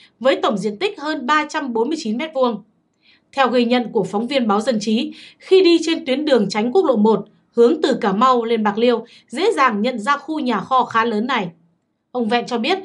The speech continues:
từ ngày mùng hai tháng ba đến ngày ba mươi tháng ba, phường bảy đã phối hợp các cơ quan chức năng kiểm tra và bảy lần lập biên bản vi phạm. Các lần lập biên bản vi phạm đều không có người chủ đứng ra làm việc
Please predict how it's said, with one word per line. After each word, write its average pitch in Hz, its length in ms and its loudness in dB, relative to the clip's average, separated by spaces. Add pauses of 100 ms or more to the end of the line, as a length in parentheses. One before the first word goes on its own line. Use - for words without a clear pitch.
(240)
từ 277 100 -4
ngày 254 120 -2
mùng 233 160 2
hai 302 280 -2
tháng 262 160 -6
ba 277 200 4
đến 233 220 -4
ngày 262 100 -4
ba 233 260 2
mươi 233 280 -2
tháng 208 120 -8
ba, 240 260 2 (320)
phường 285 200 -4
bảy 269 200 4
đã 185 280 -4
phối 277 220 -2
hợp 311 200 -4
các 370 160 -4
cơ - 100 -8
quan 254 260 -2
chức 370 140 -8
năng 277 200 -4
kiểm 196 240 -4
tra 247 340 -2 (300)
và 269 160 0
bảy 269 240 2
lần 214 260 0
lập - 200 -2
biên 285 240 -6
bản 208 240 -2
vi 208 100 -4
phạm. 220 240 -4 (500)
Các 392 120 2
lần 254 220 2
lập 220 180 0
biên 254 200 0
bản 220 220 0
vi 247 120 -4
phạm 247 280 -2
đều 226 140 2
không 320 260 -4
có 269 120 2
người 294 320 2
chủ 196 220 -2
đứng 208 220 -4
ra 262 160 -2
làm 196 180 -2
việc 208 160 0